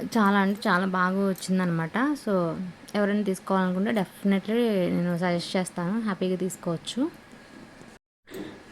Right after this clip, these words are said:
And ఇవి వచ్చేసి జర్మన్ సిల్వర్‌వి ఎలిఫెంట్ అండి. అమ్మవారి దగ్గర పెట్టడం కోసం అని చెప్పేసి ఇవి తీసుకున్నాను అనమాట వన్ టౌన్‌లో. So, వన్ టౌన్‌లో వా-, వాసవి ఫ్యాన్సీ స్టోర్స్ అని చెప్పేసి ఒక దానిలో తీసుకున్నాను అనమాట. వాళ్ళు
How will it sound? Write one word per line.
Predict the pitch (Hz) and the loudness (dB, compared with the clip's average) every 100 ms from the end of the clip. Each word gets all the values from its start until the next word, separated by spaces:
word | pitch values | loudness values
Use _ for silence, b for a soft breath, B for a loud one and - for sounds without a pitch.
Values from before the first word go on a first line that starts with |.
| 226 | 2
And | 202 196 | 6 8
ఇవి | 202 208 214 208 220 | 8 6 4 6 6
వచ్చేసి | 214 208 - 214 262 | 6 2 0 0 2
జర్మన్ | 226 202 185 190 226 | 0 2 4 6 6
సిల్వర్‌వి | 220 220 196 196 185 233 | 4 2 4 2 2 2
ఎలిఫెంట్ | 240 185 185 - 208 208 190 | 2 4 2 2 0 2 2
అండి. | 165 165 208 330 349 233 | 0 0 2 4 4 4
అమ్మవారి | 202 196 196 202 | 2 4 4 4
దగ్గర | 196 185 185 | 2 0 -2
పెట్టడం | 180 - 180 185 | -2 0 2 2
కోసం | 190 185 190 180 | 2 2 2 2
అని | 185 | 2
చెప్పేసి | 180 180 175 226 | 0 -2 -2 0
ఇవి | 208 | 0
తీసుకున్నాను | 180 165 170 - 185 175 | 0 -2 -4 0 2 2
అనమాట | 165 165 160 | 0 -2 -2
వన్ | 196 175 160 | 0 0 0
టౌన్‌లో. | 170 170 160 165 262 359 B B B B - | -2 -2 -2 0 -2 -2 B B B B 0
So, | 220 | 2
వన్ | 208 208 | 4 4
టౌన్‌లో | 240 240 240 254 285 285 262 - - - | 4 4 4 2 2 2 0 -4 -18 -2
వా-, | 202 208 214 | 0 2 0
వాసవి | 196 190 196 226 254 | 0 0 4 6 6
ఫ్యాన్సీ | 240 208 202 220 | 6 2 2 0
స్టోర్స్ | - 208 190 | 2 2 2
అని | 208 | 2
చెప్పేసి | 196 190 - 180 - 269 | 4 2 0 -2 2 2
ఒక | 226 208 | 2 2
దానిలో | 190 185 196 | 2 4 2
తీసుకున్నాను | 202 190 - 208 202 185 | 2 -2 0 2 4 4
అనమాట. | 180 175 156 | 2 -2 -2
వాళ్ళు | 226 294 214 196 185 185 | -2 2 4 4 4 4